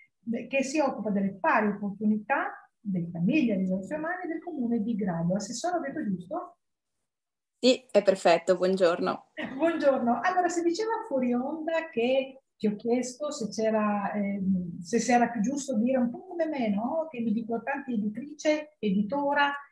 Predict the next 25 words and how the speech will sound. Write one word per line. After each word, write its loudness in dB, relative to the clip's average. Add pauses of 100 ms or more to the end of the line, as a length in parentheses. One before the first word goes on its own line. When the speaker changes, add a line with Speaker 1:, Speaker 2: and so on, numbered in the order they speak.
(240)
Speaker 1:
e 4
prati-, -4
editore. 2 (220)
Allora 2
te 0
Speaker 2:
Mm. 2
Speaker 1:
dico, 2
è 0
la, 4
la, 2
la 0
cosa -4
più -6
giusta 0
che -6
cos'è? 0 (100)
Sì, -4
sì, -2
lo 2
abbasso 0
anch'io -2
il -6
cellulare 0
perché -4
poi -2